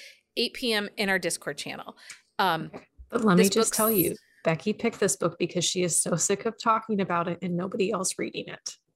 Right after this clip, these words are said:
Speaker 1: I know, right? Why you people won't listen to me, I don't even understand anymore.
Speaker 2: It has been on my list since you told me about it, and I, no joke, have had it on my Kindle for weeks.
Speaker 1: It's available in Kindle Unlimited.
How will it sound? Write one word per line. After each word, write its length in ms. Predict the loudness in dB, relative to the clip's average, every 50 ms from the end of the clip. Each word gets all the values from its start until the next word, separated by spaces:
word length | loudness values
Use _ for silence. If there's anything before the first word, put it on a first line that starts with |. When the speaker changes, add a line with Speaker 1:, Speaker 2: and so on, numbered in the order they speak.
| _ _ _
Speaker 1:
I 100 | -4 0 2
know, 320 | 4 4 4 4 2 2
right? 560 | 2 4 4 4 4 2 -2 -6 -8 -8 -8 -10 _ _ _ _ _ _ _ _ _ _ _ _ _ _ _ 0
Why 140 | 2 2
you 160 | 2 2 0 -2
people 320 | -4 -2 -2 0 0 2
won't 220 | 2 2 2 2
listen 280 | 2 2 2 0 0 -2
to 160 | -4 -4 -2
me, 180 | -2 -2 -2 -2
I 100 | -2 -2
don't 320 | -2 0 2 4 4 4
even 180 | 4 2 2 2
understand 520 | 2 2 2 0 -2 -2 -2 0 0 0
anymore. 520 | -2 -2 -4 -4 -2 -2 -2 -2 -2 -4 -8 _ _ _ _ _ _ _ _ _ _ _ _ _ _ _ _ _ _ _ _ _ _ _ _ _ _ _ _ _ _ _ _ _ _ _ _ _ -16 -14 -14 -14 -14 _ _ _ -4 0
Speaker 2:
It 100 | 2 4
has 180 | 4 4 2 0
been 240 | 2 2 4 4 6
on 140 | 6 6
my 160 | 6 4 4 4
list 460 | 4 4 4 2 2 0 0 0 0
since 200 | 0 -2 -4 -6
you 60 | -6
told 280 | -4 0 0 0 2 2
me 140 | 2 2
about 300 | 2 0 0 -2 -2 0
it, 140 | -2 -2 -2 -2
and 120 | -4 -2
I, 80 | 0 0
no 220 | 2 2 2 0
joke, 320 | 0 2 0 0 0 0
have 100 | -4 -6
had 220 | -4 -2 -2 0 0
it 100 | -2 -4 -2
on 220 | 0 0 2 2 2
my 120 | 0 0
Kindle 440 | -2 -2 -2 -2 0 0 0 0 -2
for 200 | -4 -8 -14 -14
weeks. 840 | -10 -8 -8 -8 -8 -10 -14 -8 -4 -2 0 0 0 -2 -4 -10 -16 _ _ _
Speaker 1:
It's 180 | 0 0 0 0
available 600 | -2 -2 2 4 4 4 4 4 4 4 2 2
in 140 | 0 -2 -4
Kindle 260 | -4 -4 -2 0 0 2
Unlimited. 600 | 2 0 0 -2 -4 -2 -2 0 0 -2 -2